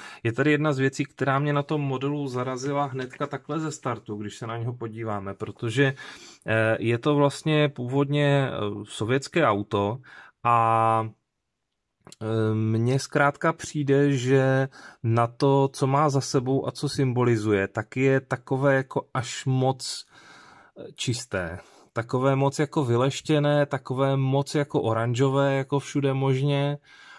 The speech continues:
A já s tím mám jako trošičku problém, protože bych čekal, že, eh,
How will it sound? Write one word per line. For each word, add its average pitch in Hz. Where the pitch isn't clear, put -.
A 117
já 120
s -
tím 139
mám 139
jako 143
trošičku -
problém, 135
protože 135
bych 131
čekal, 113
že, 120
eh, 123